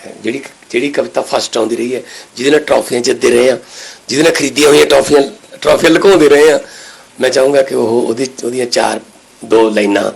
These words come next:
ਜਿਹੜੀਆਂ, ਅਹ, ਕਰਮਜੀਤ ਆ ਕੇ ਉੱਪਰ ਜੀ, ਅਹ, ਕੰਮੀਆਂ ਦਾ ਵਿਹੜਾ। ਔਰ ਜਿੰਨੀ ਕਸ਼ਿਸ਼ ਇਹਦੀ ਆਵਾਜ਼ 'ਚ ਹੈ,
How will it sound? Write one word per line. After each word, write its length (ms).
ਜਿਹੜੀਆਂ, 340
ਅਹ, 1160
ਕਰਮਜੀਤ 760
ਆ 80
ਕੇ 140
ਉੱਪਰ 240
ਜੀ, 100
ਅਹ, 840
ਕੰਮੀਆਂ 340
ਦਾ 80
ਵਿਹੜਾ। 260
ਔਰ 160
ਜਿੰਨੀ 600
ਕਸ਼ਿਸ਼ 400
ਇਹਦੀ 200
ਆਵਾਜ਼ 320
'ਚ 120
ਹੈ, 120